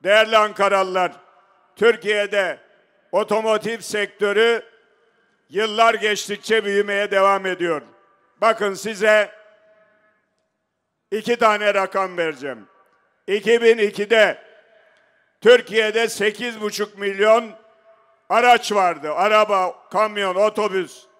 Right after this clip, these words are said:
tamamı sekiz buçuk milyon. Şimdi ne kadar? Yirmi bir milyon.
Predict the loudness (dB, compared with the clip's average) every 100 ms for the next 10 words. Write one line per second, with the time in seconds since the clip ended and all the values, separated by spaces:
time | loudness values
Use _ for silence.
0 | _ _ 0 2 4 2 0 -2 -4 -6
1 | _ -20 _ _ -6 -4 -2 -4 -6 -8
2 | -8 -10 -12 -6 -6 -6 -10 _ _ _
3 | _ _ _ _ -10 -4 -4 -2 0 2
4 | 2 6 6 6 2 -20 -20 _ _ _
5 | _ _ _ -4 0 0 0 0 0 2
6 | 4 4 2 0 0 2 6 8 8 4